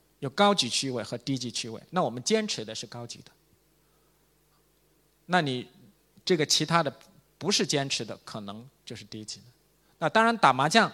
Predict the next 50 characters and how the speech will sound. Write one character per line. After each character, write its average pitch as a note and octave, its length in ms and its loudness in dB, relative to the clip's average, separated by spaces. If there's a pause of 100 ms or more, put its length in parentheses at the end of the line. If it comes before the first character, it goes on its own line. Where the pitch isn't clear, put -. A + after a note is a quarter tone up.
你 D3 120 -6
说 G3 260 4 (400)
它 - 140 -2
高 A3 180 6
级 F3 160 2
还 C#3+ 80 -2
是 D3+ 80 -6
低 F3+ 200 -4
级 C3 160 -8
呢？ B2+ 180 -14 (380)
要 C#3+ 80 -10
看 D3+ 200 -10
什 A2 140 -10
么 A2+ 80 -12
时 A2 160 -10
候。 - 180 -14 (380)
我 D3+ 100 0
用 G#3+ 200 2
来 E3 240 8 (260)
适 - 240 -2
当 G3+ 160 0
的 C#3+ 100 -2
娱 A2+ 180 -8
乐 D3+ 220 -2 (200)
是 - 160 -12
可 G#2+ 260 -14
以 A2+ 140 -14
的， - 80 -20 (1040)
是 - 120 -8
可 A2 200 -12
以 G#2 100 -14
的。 - 140 -20 (260)
那 G3+ 80 -2
你 F#3 100 0
每 D3+ 280 6
天 B3 200 8
打 F3 140 10
麻 C#3 160 2
将 C3+ 240 0
呢？ A#2 100 -8 (440)
那 C#3 100 -6
我 A#2 80 -4
觉 A2 140 -8
得 A2+ 100 -8
是 - 80 -6
不 - 180 -10
可 G2+ 200 -12
以 F#2+ 60 -18
的。 - 140 -20 (1900)
好， - 380 2